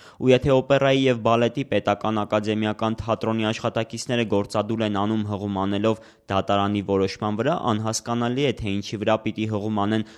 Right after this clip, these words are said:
Սահմանադրական դատարանի աշխատակիցները, եթե այդ որոշման վրա հրաժարվում է հղում անել նույնիսկ այն մարմինը, որն ընդունել է որոշումը։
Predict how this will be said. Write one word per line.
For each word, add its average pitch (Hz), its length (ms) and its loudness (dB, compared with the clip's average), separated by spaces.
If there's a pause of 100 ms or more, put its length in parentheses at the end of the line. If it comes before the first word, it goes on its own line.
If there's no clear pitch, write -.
Սահմանադրական 107 880 -2
դատարանի 98 520 0
աշխատակիցները, 117 920 0 (280)
եթե 104 240 -2
այդ 101 180 -2
որոշման 101 480 0
վրա 107 180 2
հրաժարվում 101 640 0
է 104 80 0
հղում 101 300 0
անել 104 280 0
նույնիսկ 104 460 -2
այն 104 200 0
մարմինը, 117 440 0
որն 123 300 2
ընդունել 131 400 -4
է 127 80 2
որոշումը։ 90 560 -2